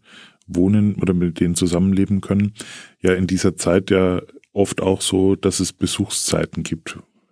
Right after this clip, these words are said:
Findet es bei Ihnen dann im Haus statt oder wie, wie läuft das ab?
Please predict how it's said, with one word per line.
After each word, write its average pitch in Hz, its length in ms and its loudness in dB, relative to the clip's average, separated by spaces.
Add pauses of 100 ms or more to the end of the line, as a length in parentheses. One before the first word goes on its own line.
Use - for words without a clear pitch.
(440)
Findet 95 420 0
es - 100 -4
bei - 120 0
Ihnen 95 220 2
dann 87 140 2
im 78 180 -2
Haus 90 260 2
statt 160 360 0
oder 95 360 0
wie, 87 500 -2
wie 95 80 0
läuft 82 340 -4
das - 140 -8
ab? - 140 -12